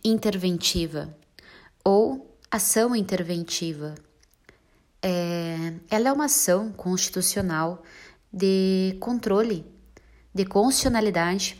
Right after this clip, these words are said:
concentrado, concreto. Trata-se, portanto, de uma exceção à regra de controle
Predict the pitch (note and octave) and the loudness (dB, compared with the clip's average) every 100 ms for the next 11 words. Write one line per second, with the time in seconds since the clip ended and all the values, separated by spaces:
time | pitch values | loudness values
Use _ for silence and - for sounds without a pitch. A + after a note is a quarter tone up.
0 | - - A#3+ D4+ - C#4+ C#4+ F3 F3 F#3+ | -4 4 4 4 4 2 2 2 4 2
1 | A3 A3 - - - B3+ C#4+ G#3 F#3+ F#3+ | -2 -6 -18 -20 -2 0 2 2 0 -2
2 | - - - - F3 E3+ F3+ - - F#3+ | -12 -14 -20 -2 4 4 4 2 4 4
3 | F#3+ F#3 G3+ D4+ D#4+ - F3+ F3+ F3 F#3 | 4 4 4 0 -8 -6 0 0 0 0
4 | - F3+ G#3 A3 - - D#3+ E3+ F#3 G3+ | 2 4 2 0 -8 -6 -2 0 0 0
5 | A#3+ A#3+ - - - - _ _ - _ | -4 -6 -16 -20 -20 -20 _ _ -20 _
6 | _ _ - - F#3 F3 E3 D#3+ - G3+ | _ _ -18 -8 -2 0 2 -2 -2 -2
7 | F#3 F#3 F#3 G#3+ | 0 2 2 2